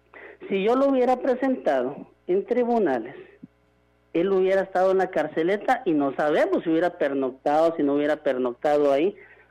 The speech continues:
porque hubiera sido puesto a disposición de dos órganos jurisdiccionales que tienen un horario hábil.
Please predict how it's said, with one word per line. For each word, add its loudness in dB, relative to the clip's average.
porque 0
hubiera 2
sido 0
puesto 0
a 4
disposición 0
de 2
dos 2
órganos 2
jurisdiccionales 0
que -4
tienen 0
un 2
horario -2
hábil. -2